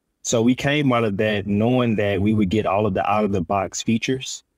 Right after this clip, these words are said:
And I think in terms of opportunities, just going down the journey up until deployment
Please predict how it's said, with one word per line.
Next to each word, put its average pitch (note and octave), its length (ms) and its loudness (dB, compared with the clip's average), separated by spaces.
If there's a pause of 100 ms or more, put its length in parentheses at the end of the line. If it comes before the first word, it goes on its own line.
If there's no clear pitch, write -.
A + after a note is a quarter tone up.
(240)
And G#2 260 -2
I A#2+ 140 0
think A#2+ 340 -2
in G#2 160 -2
terms B2 320 -2
of - 100 -4
opportunities, G#2 1200 -2
just G2 260 -2
going A#2 320 0
down A2 300 2
the F#2+ 120 0
journey G2+ 580 0 (260)
up A#2+ 180 -2
until G#2 280 0
deployment G2+ 720 -2